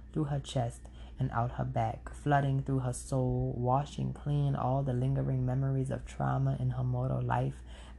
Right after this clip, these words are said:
alchemizing her emotions by the second. All which had weighed so heavily on her spirit, she suddenly found it hard to be sad about, angry about, the bitterness of hurts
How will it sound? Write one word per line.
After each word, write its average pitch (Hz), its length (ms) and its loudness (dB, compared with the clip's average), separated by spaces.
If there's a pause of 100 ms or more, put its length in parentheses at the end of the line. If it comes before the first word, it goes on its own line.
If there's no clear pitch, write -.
alchemizing 143 720 4
her 135 140 2
emotions 127 580 0
by 117 200 -2
the 117 120 -2
second. 127 480 -4 (680)
All 147 300 6
which 156 200 -2
had 151 180 -2
weighed 135 340 2
so 135 220 -2
heavily 131 460 0
on 123 200 -2
her 123 120 -2
spirit, 117 460 -4 (280)
she - 180 -2
suddenly 131 440 2
found 117 320 0
it 120 80 -4
hard 127 300 2
to - 60 -4
be - 160 -6
sad 123 280 -2
about, - 360 -2 (440)
angry 135 360 4
about, 117 400 -2 (440)
the - 60 0
bitterness 123 520 2
of 123 100 -8
hurts - 540 -4